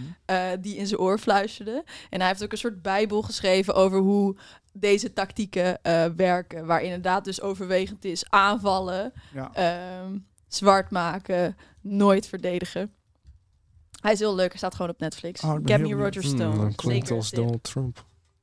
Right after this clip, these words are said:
Speaker 2: Ja.
Speaker 1: Ja,
Speaker 2: <laughs>
Speaker 1: nou, Rog-, Roger Stone die schreeuwt al, zeg maar, dertig jaar, eh, dat Trump, eh, president moet gaan worden. En hij is ook uiteindelijk waarschijnlijk degene die Trump over de streep heeft getrokken om het te doen.
Speaker 2: Mm.
Speaker 1: Ja.
Speaker 3: Ja.
Speaker 2: Zal hij er spijt
Speaker 3: Precies.
Speaker 2: van hebben?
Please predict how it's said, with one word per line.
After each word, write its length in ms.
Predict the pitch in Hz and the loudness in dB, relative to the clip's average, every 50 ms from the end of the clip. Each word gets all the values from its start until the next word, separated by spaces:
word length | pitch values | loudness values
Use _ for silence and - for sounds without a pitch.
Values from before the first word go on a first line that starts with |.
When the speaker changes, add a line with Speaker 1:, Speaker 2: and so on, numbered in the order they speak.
| _ _ _ _ _ - - - - - - - - - - - - - - - - | _ _ _ _ _ -12 -10 -8 -6 -6 -6 -4 -4 -4 -4 -6 -16 -16 -16 -12 -4
Speaker 2:
Ja. 220 | 170 170 175 160 - | 0 2 2 2 2
Speaker 1:
Ja, 220 | 226 247 233 208 208 - - | 2 2 2 2 2 0 -2
Speaker 2:
<laughs> 160 | - - - - | -2 -2 2 4
Speaker 1:
nou, 200 | 220 226 226 - | 4 4 4 6
Rog-, 220 | 240 254 277 - | 6 4 4 4
Roger 340 | 233 233 233 247 247 254 254 | 2 0 2 2 2 0 -4
Stone 340 | - - 269 247 240 233 226 | -2 2 2 2 2 2 0
die 100 | 220 214 | -2 -4
schreeuwt 320 | - - 220 214 208 - | -4 -4 -2 -4 -2 -2
al, 100 | 202 208 | -2 -4
zeg 160 | 202 214 208 - | -2 -4 -6 -4
maar, 160 | 202 196 185 | -6 -4 0
dertig 280 | 202 202 196 - 202 - | 0 0 0 -2 -4 0
jaar, 340 | 202 196 190 185 185 180 - | 2 4 4 4 4 2 0
eh, 260 | - 190 180 185 175 | -4 -4 -4 -4 -2
dat 180 | 190 185 - | -2 -2 -2
Trump, 340 | - - 202 190 185 165 - | -2 -2 0 0 0 0 -2
eh, 100 | 175 185 | -6 -6
president 520 | - - 190 190 - 185 170 196 190 190 175 | -4 -2 -2 -2 -2 2 4 2 2 2 0
moet 160 | 185 175 - | -6 -6 -6
gaan 180 | - 175 175 | -6 -6 -4
worden. 380 | 170 180 180 175 180 190 220 - _ _ _ _ _ _ | -2 -2 0 0 -2 -4 -6 -8 _ _ _ _ _ _
En 160 | - 180 175 175 | -4 -2 0 0
hij 200 | 170 180 185 190 | 2 0 0 0
is 100 | 190 180 | -2 -4
ook 180 | 180 - - _ - | -6 -10 -10 _ -2
uiteindelijk 680 | - 185 180 - 170 180 190 185 180 185 185 - - | 0 0 0 0 -2 -2 -2 -2 -6 -6 -8 -10 -12
waarschijnlijk 440 | - 180 175 - - 202 196 196 - | -8 -8 -6 -2 0 0 0 -2 -4
degene 300 | 214 - - 185 190 180 | -8 -8 -8 -6 -6 -4
die 100 | 180 185 | -4 -4
Trump 260 | - - 190 190 - | 0 2 2 2 4
over 160 | 175 190 180 185 | 4 2 2 2
de 60 | 185 | -4
streep 240 | - - 180 190 190 | -6 -4 -4 -2 0
heeft 180 | 180 185 - - | -2 -2 -4 -6
getrokken 320 | - - 190 180 - 185 | -6 -4 -4 -2 -2 -4
om 60 | 185 | -4
het 80 | 180 - | -4 -4
te 100 | - 180 | -4 -4
doen. 320 | 175 175 175 180 180 190 - | -2 -2 -2 -4 -6 -8 -2
Speaker 2:
Mm. 360 | 147 151 147 135 135 151 - _ _ _ _ _ _ - | 0 0 2 2 0 -2 -4 _ _ _ _ _ _ -6
Speaker 1:
Ja. 240 | 202 185 175 - - | -4 -2 -2 -2 -4
Speaker 3:
Ja. 200 | 110 104 98 87 - - - | -4 -6 -6 -6 -10 -16 -20
Speaker 2:
Zal 180 | _ - 160 143 | _ -2 0 2
hij 100 | 147 143 | 4 2
er 60 | 143 | 2
spijt 180 | 135 - 147 147 | 0 0 -2 -2
Speaker 3:
Precies. 120 | 151 - - | -2 -2 -4
Speaker 2:
van 60 | 156 | -4
hebben? 260 | 156 156 165 180 190 | -4 -2 -4 -4 -6